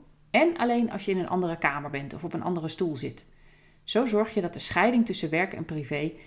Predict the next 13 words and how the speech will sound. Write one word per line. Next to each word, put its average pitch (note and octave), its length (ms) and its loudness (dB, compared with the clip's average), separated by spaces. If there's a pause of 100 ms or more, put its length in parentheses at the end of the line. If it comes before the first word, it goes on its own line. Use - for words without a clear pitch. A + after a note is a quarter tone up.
(160)
zij F#3 280 2
het C#4+ 100 -2
dan F#3+ 180 0
kunstmatig, D#3 720 -4
wat A#3+ 120 -6
scherper G3 360 -2
blijft. - 520 -8 (1600)
Nummer A3 260 8
drie D#4+ 300 2
in D4+ 140 -4
de D4 80 -6
factoren, B3 640 0 (380)
ehm, A3 260 0